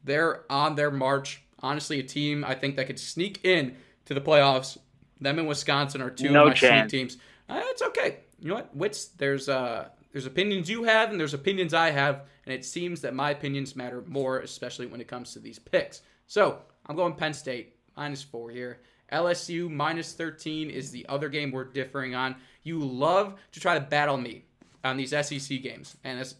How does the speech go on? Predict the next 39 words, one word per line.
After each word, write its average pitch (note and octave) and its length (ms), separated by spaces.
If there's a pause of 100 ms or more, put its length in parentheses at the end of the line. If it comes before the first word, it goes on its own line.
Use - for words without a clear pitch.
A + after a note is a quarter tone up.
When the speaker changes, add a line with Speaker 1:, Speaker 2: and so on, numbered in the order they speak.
(120)
Speaker 1:
it's C3 180
a C3 240
bunch F#3 220
of C#3+ 80
B D#3 200
S. B2+ 300 (140)
It's - 100
coming F#3 280
to E3 180
an D#3 80
end D#3 160
today. C3+ 400 (320)
L F#3 140
S G#3+ 200
U E3 360 (720)
against D#3 640 (540)
whatchamacallit, C#3 720
Florida. C3+ 680
They're C#3 240
so F3 240
irrelevant D3 540
in B2+ 80
their B2 100
quarterbacks. C#3 640
They C3+ 140
might C#3 180
be C#3 100
without C3 360
Trask C3 560
this B2 260
week. B2 360 (320)
L D#3 140
S D3 120
U D#3+ 60
is C#3+ 80
gonna C#3+ 100
come C#3 180
in C#3 140
there, C3 300